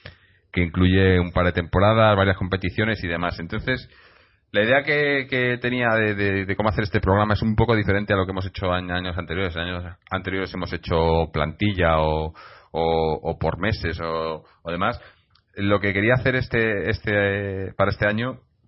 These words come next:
es, eh, hacer, para empezar, un balance por las competiciones en las que hemos jugado. O sea, empezando por la Liga, tanto la mitad del año,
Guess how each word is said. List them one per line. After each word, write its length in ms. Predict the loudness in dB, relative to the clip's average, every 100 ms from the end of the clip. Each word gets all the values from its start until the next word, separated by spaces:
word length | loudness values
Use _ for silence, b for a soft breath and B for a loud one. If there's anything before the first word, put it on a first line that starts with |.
| _ _ _ _ _ _ -4
es, 220 | 0 2 2 0
eh, 400 | 0 -2 -2 -4
hacer, 480 | -6 -2 -2 -2 -6 _ _ _ _ _ _ _ _
para 140 | -2 0
empezar, 480 | 0 0 0 0 -6 -4
un 120 | 0
balance 400 | 2 0 -2 -2
por 200 | 0 0
las 160 | -2
competiciones 560 | -4 -4 -6 -4 -4 -4
en 60 | -6
las 120 | -6
que 100 | -4
hemos 120 | -4
jugado. 380 | -4 -6 -8 -10 _ _ _ _ _ _
O 40 | -4
sea, 180 | -2
empezando 640 | -2 -4 -2 -2 -2 -6 -8 b b b _
por 220 | -2 0 2
la 120 | 2
Liga, 420 | 4 4 2 -2 _ _ _ _ _ _ _ _ _ -2
tanto 460 | 0 2 2 2
la 200 | 4 2
mitad 340 | -2 -2 0 2
del 160 | 2
año, 340 | 0 0 -4